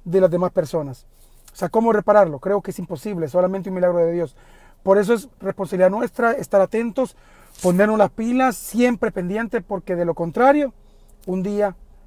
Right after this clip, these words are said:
vamos a lamentarnos, ¿verdad? Cuídense, mi gente, con esto me despido, compartan este Facebook Live, me gustaría obtener sus comentarios, sus opiniones, sus, lo que quieran.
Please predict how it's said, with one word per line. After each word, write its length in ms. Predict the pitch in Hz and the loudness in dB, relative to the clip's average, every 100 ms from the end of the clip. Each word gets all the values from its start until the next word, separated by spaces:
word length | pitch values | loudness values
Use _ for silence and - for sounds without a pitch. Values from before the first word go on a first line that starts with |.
| - | -20
vamos 320 | 240 165 175 165 | -6 -4 -2 0
a 40 | |
lamentarnos, 600 | 156 143 131 131 127 131 | 0 -2 -10 -14 -14 -14
¿verdad? 280 | 143 190 208 - - - - | -6 -6 -6 -14 -20 -20 -4
Cuídense, 340 | 269 285 254 | 2 4 4
mi 100 | 262 | 4
gente, 360 | 262 302 - 302 | 2 -2 -4 -4
con 160 | 240 | -4
esto 180 | 220 196 | -6 -6
me 100 | 220 | -4
despido, 320 | 214 - 269 | -4 -2 -2
compartan 460 | 240 208 226 220 220 | -2 0 0 0 -2
este 180 | 202 202 | -6 -6
Facebook 300 | 214 185 196 | -6 -4 -2
Live, 280 | 240 302 302 - - - | 4 4 2 -10 -16 -4
me 100 | 196 | -2
gustaría 340 | 180 - 202 | -2 -2 -2
obtener 280 | 196 220 214 | 0 -4 -6
sus 140 | 196 | -8
comentarios, 560 | - 185 170 190 202 202 | -10 -8 -2 0 0 -4
sus 120 | 185 | -6
opiniones, 580 | 185 180 175 202 214 - _ - - | -6 -6 -6 -6 -6 -10 _ -20 -20
sus, 400 | - 208 190 - | -12 -4 -4 -6
lo 200 | - 214 | -4 -2
que 100 | 214 | -2
quieran. 320 | - 240 185 | 4 4 4